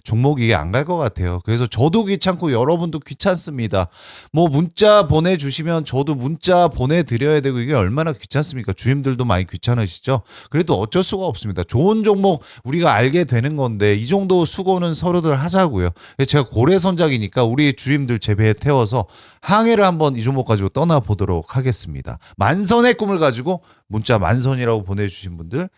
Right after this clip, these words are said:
제가 종목명 보내드릴게요. 같이 한번 항해를 떠나보시자고요. 제가 이 에이아이 소프트 관련주들을 엑셀로 다 정리를 해놨는데 여러분들이 우리 잘 아시는 네이버도 있고 카카오도 있고 이 에이아이 소프트웨어 관련주들 아직 바닥인데요.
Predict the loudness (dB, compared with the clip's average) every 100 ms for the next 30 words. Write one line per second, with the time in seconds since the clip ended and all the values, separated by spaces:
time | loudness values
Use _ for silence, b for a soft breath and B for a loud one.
0 | _ -8 -2 0 0 0 0 2 0 -2
1 | -2 0 -2 -6 -4 -4 -4 -4 -2 0
2 | -2 b b _ 0 2 2 2 0 0
3 | 0 -4 0 -2 0 0 0 -4 _ _
4 | _ _ 0 2 4 4 4 6 4 2
5 | 0 -4 0 2 4 2 0 -2 -2 -2
6 | 0 2 2 0 -2 -4 -6 -10 -6 -2
7 | 0 0 0 0 0 0 0 2 2 2
8 | 0 0 0 -2 b b -4 0 2 0
9 | -4 0 2 2 0 -2 2 2 2 0
10 | -2 -6 -4 -6 -4 -6 -2 -2 0 -2
11 | -4 -4 -4 -4 B B B 0 2 4
12 | 4 4 4 0 -4 0 2 4 2 2
13 | 0 0 -2 -6 -6 -6 -6 -6 -6 -10
14 | -8 0 0 0 -6 -6 -6 -6